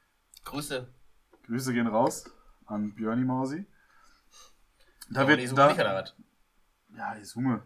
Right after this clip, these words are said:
Speaker 2: mit dem habe ich vorhin noch telefoniert.
Speaker 1: Ja, der ruft gerade, der ist,
Speaker 2: Der,
Speaker 1: der ruft gerade
Speaker 2: der
Speaker 1: ständig
Speaker 2: ruft
Speaker 1: an
Speaker 2: an.
Speaker 1: übrigens.
Speaker 2: <laughs> Seiner Privatnummer.
Speaker 1: Ja.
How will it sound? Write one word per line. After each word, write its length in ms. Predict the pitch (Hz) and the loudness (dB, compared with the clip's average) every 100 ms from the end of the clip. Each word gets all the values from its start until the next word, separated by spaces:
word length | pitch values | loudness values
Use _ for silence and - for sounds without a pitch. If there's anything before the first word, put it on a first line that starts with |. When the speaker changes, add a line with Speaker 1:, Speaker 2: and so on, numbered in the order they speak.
| - | -14
Speaker 2:
mit 160 | - | -14
dem 140 | 104 110 | -10 -8
habe 100 | 107 | -8
ich 80 | - | -8
vorhin 220 | 110 110 | -8 -8
noch 80 | 104 | -8
telefoniert. 500 | 110 104 - 104 101 - | -12 -12 -8 -8 -10 -16
Speaker 1:
Ja, 140 | 104 101 - | -16 -16 -10
der 80 | 120 | -8
ruft 180 | 120 120 | -4 2
gerade, 300 | 139 139 - - 139 | 4 2 0 -6 0
der 180 | 160 | 0
ist, 180 | 151 127 | 2 2
Speaker 2:
Der, 160 | - 202 | 10 10
Speaker 1:
der 100 | 170 | 10
ruft 120 | 190 | 8
gerade 160 | 175 226 | 10 12
Speaker 2:
der 40 | 226 | 12
Speaker 1:
ständig 200 | 208 - | 10 8
Speaker 2:
ruft 80 | - | 6
Speaker 1:
an 40 | |
Speaker 2:
an. 140 | 170 151 | 6 6
Speaker 1:
übrigens. 260 | 196 175 - - - | 4 2 0 -8 -10
Speaker 2:
<laughs> 240 | - - | -18 -16
Seiner 480 | - 113 113 110 107 - - - - - | -8 -6 -4 -6 -8 -12 -16 -16 -20 -12
Privatnummer. 640 | 123 113 110 104 95 92 - 104 | -8 -8 -8 -12 -16 -20 -18 -14
Speaker 1:
Ja. 160 | 95 | -12